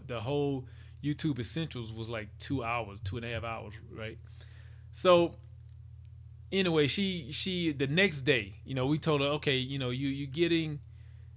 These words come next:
a little too anxious and you, you getting upset," and, and, and she started to freak out a little bit. So we said, "Okay, let's put it off to tomorrow."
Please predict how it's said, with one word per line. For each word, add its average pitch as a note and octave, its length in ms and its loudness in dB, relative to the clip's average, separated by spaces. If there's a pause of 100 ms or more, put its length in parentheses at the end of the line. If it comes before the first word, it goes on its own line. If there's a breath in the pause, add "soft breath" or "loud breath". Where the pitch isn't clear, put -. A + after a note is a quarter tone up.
(220 loud breath)
a - 20 -6
little D#3+ 220 4
too D#3+ 200 2
anxious C#3+ 600 0
and B2 200 0
you, B2 80 -2
you B2 220 -4
getting D3+ 260 2
upset," C3+ 640 2
and, A#2+ 260 -6
and, A#2+ 260 -6
and A#2 240 -6
she C3+ 140 -8
started C3+ 360 -2
to - 60 -12
freak C3+ 240 -4
out B2+ 160 0
a B2+ 40 -4
little B2+ 140 -2
bit. B2+ 180 -6
So B2 180 -4
we C3+ 100 -2
said, C3 200 -4
"Okay, C#3+ 260 -2
let's C3+ 160 -6
put B2 200 -6
it - 20 -4
off A#2 140 -6
to A#2+ 100 -10
tomorrow." G#2+ 340 -8